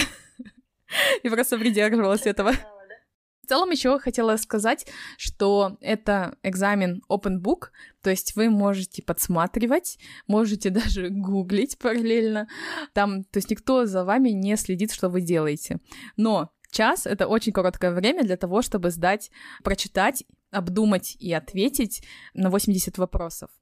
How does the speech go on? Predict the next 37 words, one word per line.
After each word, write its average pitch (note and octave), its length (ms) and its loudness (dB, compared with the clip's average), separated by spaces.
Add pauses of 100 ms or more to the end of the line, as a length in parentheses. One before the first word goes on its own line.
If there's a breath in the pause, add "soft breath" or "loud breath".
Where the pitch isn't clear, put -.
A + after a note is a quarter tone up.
(760)
И G#3+ 160 -4
поэтому, A3 680 4 (160 loud breath)
скорее F#3 320 2
всего, F#3+ 300 2
у D#4 40 2
вас A#3+ 180 0
не C4+ 80 4
будет B3 260 2
хватать F3 360 -4
времени G#3+ 580 2 (180 loud breath)
там E3 140 -4
что-то G3+ 260 -2
листать, G#3+ 580 0
перечитывать, F#3+ 800 0
гуглить G3+ 460 2
все - 200 -2
вопросы G#3 760 -2
эти. G3 400 -4 (540 loud breath)
Общая, A#3 240 2
наверное, G3+ 340 4
рекомендация F#3+ 560 0
была F#3 260 4
бы, F3 120 0
когда F#3+ 200 0
вы F3+ 100 -2
готовитесь, G#3 600 -2 (240 loud breath)
какие-то G3+ 540 0 (280 soft breath)
спорные F#3+ 680 -4
для D#3+ 120 -2
вас D#3 200 -2
моменты, G3+ 440 0
или F3 120 0
которые F#3 320 -2
вы F#3 80 0
не F#3+ 80 2
можете F#3+ 480 0
запомнить, G#3+ 500 -2